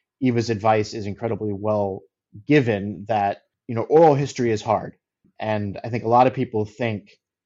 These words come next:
"Oh, it's just going out and interviewing people." But actually, it's, it's quite difficult. And it, it, there's a whole methodology and, and theoretical framework to it that you really need to,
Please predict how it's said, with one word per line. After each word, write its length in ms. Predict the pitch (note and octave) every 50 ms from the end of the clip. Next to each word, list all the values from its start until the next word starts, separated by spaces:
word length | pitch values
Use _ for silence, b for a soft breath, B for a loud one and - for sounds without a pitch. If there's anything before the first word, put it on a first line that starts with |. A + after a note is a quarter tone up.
| _ _ _ _ _ _ _ _ _ _ _ -
"Oh, 80 | C3+
it's 100 | C3 A#2+
just 140 | C3 B2 G#2+
going 200 | C3 B2 A#2+ A#2
out 100 | A2+ G#2+
and 100 | G#2+ G#2+
interviewing 340 | A2+ A#2 A2+ G#2+ G#2 G2 F#2
people." 400 | - G#2 F#2+ - F#2+ - - _ _ _ _
But 140 | - B2+ A#2+
actually, 360 | B2+ C3 C3 - - C3 A#2+
it's, 120 | A#2 A2+ -
it's 120 | C#3 -
quite 280 | - - D#3+ D3+ C3 A2
difficult. 560 | D#3 D3+ - B2+ A2+ - G#2 G2 G#2 A#2+ -
And 140 | - A#2+ A#2
it, 100 | A#2 - -
it, 120 | A#2+ G#2
there's 160 | A#2+ A#2 G#2+
a 60 | A2+
whole 160 | A2+ B2+ B2+ B2
methodology 760 | B2 A#2 A2+ - G#2+ A2 A2 A2 A2+ A#2 A2 - A#2 A#2
and, 140 | G#2+ G2+ G2+ - _ _ _ _ _ _ _ _ -
and 220 | A2 G#2+ G#2 G#2 -
theoretical 640 | C#3 B2+ A#2 A#2+ A#2 A#2 A#2 A#2 G#2+ G#2 G2+ G2+ - _
framework 560 | - A#2+ B2+ C3+ C#3 A#2+ A2 F#2 F2 - -
to 200 | - - G2 F#2+
it 180 | - - - - _ _ _ _ _ _ _ _ -
that 240 | - A#2 B2+ D3+ C#3
you 140 | B2 B2+ A#2+
really 320 | A#2+ C#3 C#3+ C#3 C3+ B2+
need 320 | B2 B2 B2 B2 A2 A2+
to, 400 | - - B2 A2+ A2+ A2 A2 G#2+